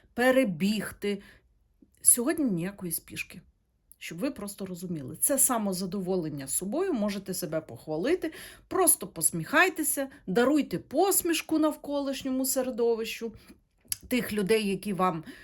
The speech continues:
а, з вами сьогодні спілкуються, будьте вдячні,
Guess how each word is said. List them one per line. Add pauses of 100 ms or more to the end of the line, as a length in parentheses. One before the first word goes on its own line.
(160)
а, (1000)
з
вами
сьогодні
спілкуються,
будьте
вдячні,